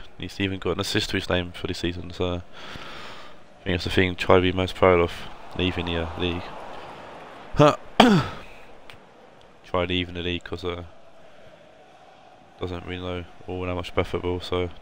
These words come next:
fair play to him for taking part in the first season, considering he knows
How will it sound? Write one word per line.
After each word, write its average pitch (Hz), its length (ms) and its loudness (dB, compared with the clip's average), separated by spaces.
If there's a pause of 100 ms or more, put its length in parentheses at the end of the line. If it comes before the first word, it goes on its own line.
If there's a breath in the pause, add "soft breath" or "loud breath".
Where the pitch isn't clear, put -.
fair 98 280 6
play 95 220 6
to - 140 0
him 87 120 0
for - 160 -2
taking 92 320 6
part 95 200 6
in 87 60 -2
the 87 60 -8
first 92 240 2
season, 90 420 2 (120)
considering 87 400 -4 (100)
he 90 60 -4
knows 90 360 -2